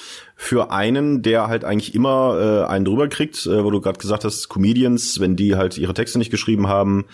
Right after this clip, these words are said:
äh, sind da manchmal gar nicht so witzig. Mario Barth. Mario Barth, äh, hinter den Kulissen heißt es ja immer, dass der halt sehr unsympathisch sei, dass der halt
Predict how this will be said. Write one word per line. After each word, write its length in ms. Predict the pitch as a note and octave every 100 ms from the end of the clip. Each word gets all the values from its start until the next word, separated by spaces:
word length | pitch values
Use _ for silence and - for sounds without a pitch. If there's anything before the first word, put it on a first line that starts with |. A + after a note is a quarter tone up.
| - - -
äh, 180 | - F#2+
sind 160 | G2 G2
da 60 |
manchmal 240 | G2 F2+ F#2+
gar 60 |
nicht 100 | F#2
so 120 | -
witzig. 280 | G2 - C3
Mario 380 | F#2+ G2 C3 B2+
Barth. 400 | B2+ A2 - - _ - - - _
Mario 300 | F2 C3 B2+
Barth, 380 | A2+ C#3 C#3+ A2+
äh, 240 | G2 G#2+
hinter 220 | A2+ C#3
den 100 | A#2+
Kulissen 360 | A2 A#2 A#2+ G2+
heißt 200 | G#2 -
es 100 | A2
ja 60 |
immer, 140 | G2 G#2
dass 180 | F#2+ -
der 160 | G2
halt 140 | G2 F2+
sehr 180 | G2 F2+
unsympathisch 760 | G#2 G#2 G2 G2 F#2+ G2 F2+
sei, 300 | - F2 F2+
dass 200 | F#2 F2+
der 200 | - F2+
halt 400 | F2+ F2+ F2+ -